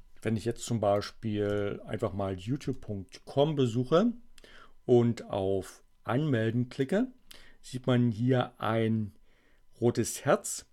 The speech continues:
nicht ausgefüllt. Das heißt, die Seite ist nicht betroffen. Also man muss jetzt nicht unbedingt eine Seite besuchen, um zu checken, ist jetzt die eingegebene Seite betroffen oder eben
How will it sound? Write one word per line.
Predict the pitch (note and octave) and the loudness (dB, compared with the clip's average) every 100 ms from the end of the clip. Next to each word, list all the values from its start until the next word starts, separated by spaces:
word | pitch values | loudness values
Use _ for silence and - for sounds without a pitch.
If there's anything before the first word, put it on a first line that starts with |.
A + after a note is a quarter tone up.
| _ | _
nicht | - A2+ D#3 - - | -4 0 0 -2 -2
ausgefüllt. | A#2+ B2 B2+ - G#2+ G2 A2 | -2 0 -2 -2 -4 -4 -6
Das | F#2+ - - | -8 -12 -8
heißt, | A2 B2 A3 - - - - - | 2 2 2 -2 -14 -20 -20 -6
die | C3 | -2
Seite | A#2+ A#2+ C3 | 2 2 2
ist | A#2+ - A2+ | -2 -4 0
nicht | B2+ C3 - | 0 0 -8
betroffen. | - - G2 - F2+ E2 - - - _ _ _ - - _ _ - | -8 -6 -10 -8 -12 -12 -20 -20 -20 _ _ _ -20 -20 _ _ -2
Also | B2 B2 | 0 4
man | A#2+ | 6
muss | B2+ C3+ - | 6 4 4
jetzt | B2+ B2+ | 2 4
nicht | C3 B2+ | -2 0
unbedingt | B2+ A#2+ A#2 A#2 | 0 2 2 -2
eine | - G2+ G2 | -4 -2 -2
Seite | F2+ F#2 A#2 D#3 | -4 0 0 0
besuchen, | C3+ C3+ A#2+ D3 C3 C#3+ C#3 C3+ - - - _ | 0 0 2 0 2 -2 -2 -4 -14 -20 -20 _
um | - A#2+ - | 0 0 0
zu | A#2+ | -6
checken, | - - C3+ C#3+ C3+ C3 C3 - _ | -6 -4 -2 2 2 2 0 -6 _
ist | B2 A#2 - | -8 -8 -2
jetzt | A#2 A2+ G#2+ - - - - - - - | 0 0 -2 -6 -12 -12 -16 -18 -20 -18
die | - - | -8 -2
eingegebene | A2 B2 G2+ A2+ A2+ G#2+ G2 | 2 2 4 2 2 -2 -4
Seite | F#2+ G2 G2+ | -2 -2 -4
betroffen | G#2+ - B2+ B2+ B2 | -8 -2 -2 0 -2
oder | A2 G#2 | 0 -4
eben | G2+ F#2 F#2+ | -4 -8 -10